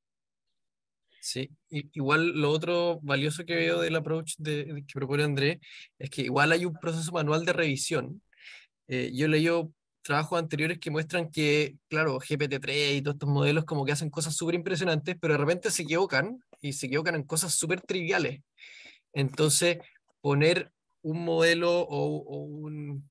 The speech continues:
qué sé yo, u-, una infraestructura manual incluso, de, de filtrar de toda esta basura que, que tira entre medio y quedarse con solamente esos ejemplos que tiró bien,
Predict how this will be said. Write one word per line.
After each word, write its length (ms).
qué 100
sé 140
yo, 220
u-, 320
una 160
infraestructura 640
manual 380
incluso, 600
de, 420
de 140
filtrar 640
de 120
toda 160
esta 160
basura 760
que, 200
que 140
tira 180
entre 200
medio 340
y 120
quedarse 440
con 160
solamente 400
esos 120
ejemplos 340
que 140
tiró 200
bien, 260